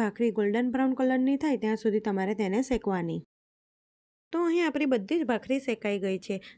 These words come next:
આપણે તેના ટુકડા કરી તેને થોડીક ઠંડી થવા દઈશું. ભાખરી ગરમ હોય ત્યારે તેનું ચૂરમું નથી બનાવવાનું. ભાખરી ઠંડી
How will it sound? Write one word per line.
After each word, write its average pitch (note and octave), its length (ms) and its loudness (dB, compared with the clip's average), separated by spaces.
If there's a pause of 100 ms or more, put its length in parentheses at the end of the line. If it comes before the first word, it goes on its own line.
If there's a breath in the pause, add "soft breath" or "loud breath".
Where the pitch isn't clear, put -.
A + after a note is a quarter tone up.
આપણે D4 260 -4
તેના D#4 240 -2
ટુકડા B3 400 -2
કરી C#4+ 240 -2
તેને C#4 260 0
થોડીક B3+ 240 -2
ઠંડી A#3 360 0
થવા G3+ 280 0
દઈશું. F3+ 400 -4 (720)
ભાખરી C4+ 480 0
ગરમ C#4 360 4
હોય E4+ 180 2
ત્યારે A#3+ 280 2
તેનું C4+ 300 0
ચૂરમું A#3+ 380 0
નથી A3+ 240 -2
બનાવવાનું. F#3 580 -2 (320 loud breath)
ભાખરી A3 320 0
ઠંડી A3+ 280 2